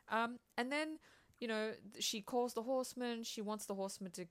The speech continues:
she tells it to kill Christina Ricci's character. So the Horseman comes, and there's this huge kind of fight within the windmill, and then the windmill gets,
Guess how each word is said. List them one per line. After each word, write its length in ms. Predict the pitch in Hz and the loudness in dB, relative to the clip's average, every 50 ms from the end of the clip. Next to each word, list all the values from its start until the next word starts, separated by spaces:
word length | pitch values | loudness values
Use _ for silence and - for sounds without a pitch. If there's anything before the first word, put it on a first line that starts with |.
| - | -6
she 180 | - - - 190 | -8 -6 -6 -4
tells 280 | - - 190 180 175 180 | -2 0 0 0 0 -2
it 80 | 175 | -8
to 80 | - 170 | -8 -10
kill 320 | - - 185 175 170 165 | -6 -2 2 2 2 2
Christina 340 | 165 - 165 - 160 143 147 | 0 -4 -10 -8 -8 -4 0
Ricci's 340 | 196 269 269 - 262 247 - | 2 2 2 2 -2 -4 -4
character. 540 | - 226 214 208 202 208 - 202 196 190 196 - - - - - - - | 0 2 2 2 2 0 0 0 0 0 0 -4 -14 -14 -14 -14 -16 -12
So 140 | - - 226 | 0 0 0
the 100 | 208 220 | 0 2
Horseman 400 | 202 226 226 240 - - 262 254 | 0 2 0 0 0 -4 -6 -6
comes, 360 | - - 190 180 175 180 175 180 | -2 0 0 0 0 0 -4 -4
and 100 | 175 165 | -2 -2
there's 120 | 170 165 | -2 -2
this 220 | - 160 160 - | -4 -6 -6 -6
huge 420 | - - 196 214 233 233 - - - - - _ - - - | -6 -4 -2 -4 -4 -4 -8 -12 -14 -14 -20 _ -20 -16 -10
kind 220 | - 208 196 175 170 | -2 -2 0 0 0
of 60 | 165 | -4
fight 360 | - - - 165 175 175 - | -6 0 4 6 6 6 4
within 200 | 185 180 175 185 | 2 -2 -2 -2
the 80 | 202 185 | -4 -2
windmill, 400 | 165 160 156 156 160 160 160 160 | -2 -4 -4 -4 -4 -4 -2 -2
and 140 | 160 160 | -2 -4
then 80 | 160 160 | -4 -4
the 80 | 156 160 | -4 -2
windmill 360 | 175 185 190 190 190 185 180 | -4 -4 -4 -4 -4 -4 -4
gets, 460 | 175 180 165 170 - - - - | 0 0 0 0 0 -2 -6 -6